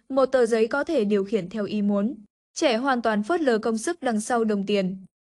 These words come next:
Trẻ nhỏ chưa bao giờ chịu đựng khó khăn nên không hiểu sự khó khăn của việc kiếm tiền khi trưởng thành. Học cách quản lý tiền, tối đa hóa giá trị của nó và chi tiêu đúng nơi cần tiêu là nghệ thuật sống mà trẻ em nên được giáo dục ngay từ khi còn nhỏ.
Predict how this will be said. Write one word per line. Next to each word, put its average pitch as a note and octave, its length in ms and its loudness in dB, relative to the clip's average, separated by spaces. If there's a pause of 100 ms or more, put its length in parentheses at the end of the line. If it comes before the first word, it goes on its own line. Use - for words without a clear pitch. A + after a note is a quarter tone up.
(140)
Trẻ D4 180 0
nhỏ B3+ 240 2
chưa D4 180 2
bao D4+ 180 2
giờ A#3+ 260 2
chịu - 180 -2
đựng A3+ 180 -2
khó A3+ 160 0
khăn C#4+ 260 -2 (140)
nên D4 220 0
không C#4 180 -2
hiểu B3+ 180 2
sự G#3 240 -4
khó A3+ 220 0
khăn C#4+ 280 -4
của A3 140 -2
việc G3+ 240 -2
kiếm G#3+ 180 -2
tiền B3 280 0
khi A#3+ 180 -4
trưởng G#3 220 -4
thành. G3+ 280 -4 (440)
Học C#4 180 0
cách F4+ 200 0
quản A#3 180 2
lý G3+ 140 2
tiền, G#3+ 320 2 (180)
tối A3+ 180 4
đa D#4 140 2
hóa A#3+ 320 -2
giá A3+ 200 -2
trị C4+ 240 -2
của G3+ 180 -2
nó F#3+ 400 -2
và G#3+ 160 2
chi A#3+ 220 -4
tiêu A3+ 200 2
đúng A3 200 2
nơi C4+ 180 2
cần G#3+ 220 0
tiêu B3+ 240 4
là G#3+ 180 0
nghệ G3+ 240 0
thuật A3 180 -6
sống A3+ 340 -2
mà B3 120 0
trẻ G#3+ 160 -2
em A#3+ 280 2 (160)
nên B3 220 4
được G#3 200 2
giáo G3+ 240 -2
dục C4 200 -4
ngay A3 240 -2
từ G3+ 140 0
khi G#3 220 -4
còn G3 180 -2
nhỏ. F#3+ 360 -2